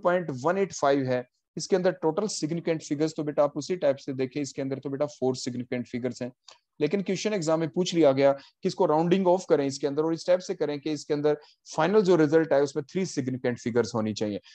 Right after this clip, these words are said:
तो थ्री मेंटेन मीन्स सेवन पॉइंट वन एट, तो जो एट हमने ब्लू कलर से लिखा है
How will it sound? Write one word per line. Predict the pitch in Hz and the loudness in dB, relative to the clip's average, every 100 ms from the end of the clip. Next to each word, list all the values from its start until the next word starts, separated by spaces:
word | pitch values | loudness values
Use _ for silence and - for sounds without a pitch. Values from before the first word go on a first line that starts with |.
| _ | _
तो | 156 151 | -4 0
थ्री | 190 208 | 2 4
मेंटेन | 202 190 196 196 | 4 4 2 2
मीन्स | 202 - | -2 -2
सेवन | 156 165 160 | -2 -2 -2
पॉइंट | 156 156 147 | 0 0 -2
वन | 127 117 | 0 0
एट, | 110 104 _ - | 0 -6 _ -8
तो | |
जो | 165 180 - | -2 -2 0
एट | 160 175 160 | 2 4 2
हमने | 170 | -2
ब्लू | 143 151 | 0 0
कलर | 180 165 | 2 0
से | - | 0
लिखा | 143 131 | -4 0
है | 143 | 0